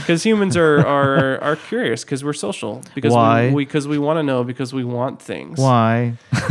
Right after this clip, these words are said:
Speaker 1: Because,
Speaker 2: <laughs>
Speaker 1: uh, because it's about survival, because we survive by, by building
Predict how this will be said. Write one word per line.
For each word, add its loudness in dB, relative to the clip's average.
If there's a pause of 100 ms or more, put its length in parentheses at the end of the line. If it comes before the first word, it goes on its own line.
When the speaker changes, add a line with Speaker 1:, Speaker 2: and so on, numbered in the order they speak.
(120)
Speaker 1:
Because, 4
Speaker 2:
<laughs> -2
Speaker 1:
uh, -2
because -4
it's -4
about -4
survival, -6 (180)
because -8
we -6
survive -6
by, -4
by -6
building -8